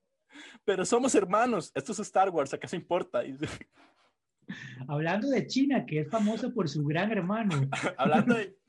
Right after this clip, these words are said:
Speaker 1: de Gran Hermano y Charlie con el Upata.
Speaker 2: El famoso Upat, mae, que lo, que lo único que causó fue despidos en la casa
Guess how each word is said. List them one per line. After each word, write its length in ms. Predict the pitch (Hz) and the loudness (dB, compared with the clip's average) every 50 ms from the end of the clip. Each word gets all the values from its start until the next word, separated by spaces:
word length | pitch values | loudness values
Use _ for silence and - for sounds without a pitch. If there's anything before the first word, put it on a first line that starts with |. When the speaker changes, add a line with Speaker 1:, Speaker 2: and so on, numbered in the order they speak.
| _ _ _ _ _ _ _ _ _ _ - 311 392 392 370 - | _ _ _ _ _ _ _ _ _ _ -18 -16 -16 -16 -16 -14
Speaker 1:
de 120 | - 135 | -12 -10
Gran 220 | 139 170 196 233 254 | -4 -2 -2 -2 -2
Hermano 420 | 254 262 254 240 220 226 233 254 233 - | -4 -4 -2 -2 0 0 -2 -4 -6 -10
y 120 | 165 147 | -14 -6
Charlie 360 | - - 208 220 254 262 254 | 0 2 2 2 2 -2 0
con 180 | - 240 220 214 | 2 4 4 6
el 120 | 202 196 | 6 4
Upata. 520 | 190 185 - 240 220 202 - - - - - - - - _ _ _ _ - 233 - - 233 - - - - - _ _ _ _ _ _ _ - - - - _ _ _ - _ _ - - - - - 131 - | 4 6 6 6 6 6 4 0 -4 -4 -6 -10 -14 -14 _ _ _ _ -8 -8 -6 -6 -10 -12 -12 -14 -20 -20 _ _ _ _ _ _ _ -20 -20 -20 -20 _ _ _ -20 _ _ -20 -20 -20 -20 -20 -16 -10
Speaker 2:
El 200 | 196 175 175 165 | -6 -4 -4 -4
famoso 540 | 135 - 165 143 143 151 165 190 190 - 247 | -2 -2 -2 0 0 0 0 0 -2 -2 -2
Upat, 440 | 214 165 135 - 165 165 180 170 165 | -2 -2 -2 -2 -2 -2 -2 -2 -4
mae, 260 | 180 165 143 135 135 | -6 -4 -4 -4 -4
que 120 | - - 135 | -4 -4 -4
lo, 120 | 135 143 139 135 - - - - _ _ - | -2 -2 -4 -6 -8 -14 -20 -20 _ _ -8
que 80 | - | -4
lo 60 | 151 | -4
único 200 | 160 190 196 226 | -2 0 0 0
que 120 | 208 214 208 | 0 -2 0
causó 320 | - - 143 139 160 156 | 0 -2 0 0 -2 -2
fue 140 | 165 196 202 | 0 0 0
despidos 560 | 202 190 151 139 - - 190 190 202 208 202 | 0 0 -2 -2 -4 -2 0 0 2 2 0
en 120 | 202 156 135 | 0 -2 -2
la 100 | 127 - | -4 -4
casa 440 | - 151 156 139 175 185 170 143 | -6 -6 -6 -4 -4 -2 -2 -2